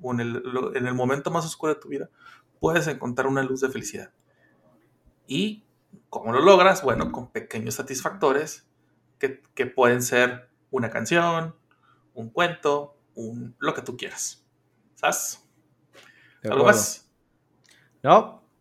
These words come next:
Speaker 2: véanlas y platíquenos. O
Speaker 1: Sí.
Speaker 2: platíquenos cuál es su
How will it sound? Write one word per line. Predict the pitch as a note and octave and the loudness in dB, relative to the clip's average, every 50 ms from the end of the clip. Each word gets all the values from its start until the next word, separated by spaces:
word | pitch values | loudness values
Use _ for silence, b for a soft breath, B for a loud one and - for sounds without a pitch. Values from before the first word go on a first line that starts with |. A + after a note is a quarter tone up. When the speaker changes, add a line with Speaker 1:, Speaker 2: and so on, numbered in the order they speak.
| _ _ _ - | _ _ _ -4
Speaker 2:
véanlas | C3 B2+ C3 C3 B2+ A2+ G#2 G2+ - - - _ _ _ - | 0 2 2 4 4 2 0 -2 -4 -8 -18 _ _ _ -10
y | C3 | -8
platíquenos. | B2 - B2+ A#2+ A#2+ C#3 A#2 B2 A#2 G#2+ G2+ F#2+ - - | -6 -2 -2 -2 -2 -4 -4 -4 -4 -6 -6 -8 -8 -4
O | - C3+ D3 D3+ E3 F#3+ G#3+ G#3+ | 2 6 10 12 12 10 10 8
Speaker 1:
Sí. | B B B B B B B B _ - | B B B B B B B B _ 2
Speaker 2:
platíquenos | C3+ C3+ C3 E3 D#3+ E3 E3+ E3 E3+ E3+ F3 F#3 F#3 F#3 F#3 - - - _ _ _ _ _ _ _ _ _ _ _ _ _ _ - | 2 4 6 4 4 4 4 2 4 4 4 4 4 2 -2 -8 -14 -20 _ _ _ _ _ _ _ _ _ _ _ _ _ _ 6
cuál | - D3+ D#3 D#3+ E3 | 10 10 10 12 10
es | E3+ E3 - - | 6 4 2 2
su | - F3 F#3 G3 G#3 G#3 - - | 4 6 6 6 4 2 -2 -6